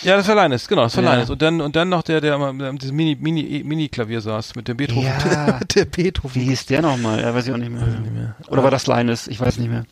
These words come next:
Speaker 1: Nee, Linus war, glaub ich, der Schm-, Schmuddelkid da. Mit
Speaker 2: Ja.
Speaker 1: der, mit der immer so eine,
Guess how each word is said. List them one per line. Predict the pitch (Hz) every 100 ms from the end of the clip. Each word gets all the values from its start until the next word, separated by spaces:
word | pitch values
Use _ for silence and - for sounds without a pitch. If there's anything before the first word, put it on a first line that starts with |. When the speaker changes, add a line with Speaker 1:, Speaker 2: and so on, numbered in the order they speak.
| _ -
Speaker 1:
Nee, | 107 110 113
Linus | 117 123 123
war, | 120
glaub | 117 120
ich, |
der | -
Schm-, | 113 135 117
Schmuddelkid | - 139 123 120 127 -
da. | 120 120 _ _ -
Mit | 135
Speaker 2:
Ja. | 123
Speaker 1:
der, | 127
mit | -
der | 131
immer | 127 123
so |
eine, | 123